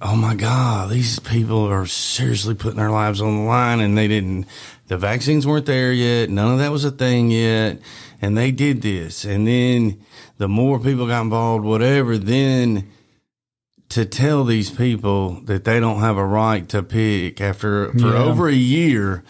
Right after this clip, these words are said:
Speaker 1: they have, some have died and no telling how sick they got or took it home to their families. I remember seeing stories where people, you know, the spouse was in an R V outside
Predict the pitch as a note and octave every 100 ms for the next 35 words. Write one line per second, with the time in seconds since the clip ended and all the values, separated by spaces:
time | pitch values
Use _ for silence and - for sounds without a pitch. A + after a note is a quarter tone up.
0 | - - _ A2+ B2+ A2 A2+ G#2 G#2 G2
1 | G2 F2+ F#2+ - _ _ _ _ _ _
2 | _ - - C3 C#3 A2 F#2+ B2 A#2 F#2
3 | F#2 F#2+ G#2 F#2+ F#2+ F#2+ B2 - A#2+ A2
4 | A#2 A#2+ G#2 A2+ - B2+ A#2 G#2+ F#2+ G2
5 | G2 G2+ G2+ - A2 F#2+ B2 B2+ A#2+ A2
6 | G#2+ A2 G#2+ G#2+ A2 - - - - D3+
7 | D3+ A2+ B2 B2 B2 A#2 G#2+ G2 - -
8 | - - - C3+ C3 C3+ C3 A#2 A2+ B2+
9 | C3 A#2+ B2+ B2 A#2 A2+ A2+ - - _
10 | G#2+ G#2+ F#2+ - B2+ B2+ B2+ A2+ A2+ A#2
11 | A#2 A2+ A2+ A2 B2+ A2 G2 - A2+ A#2
12 | A#2+ F#2 E2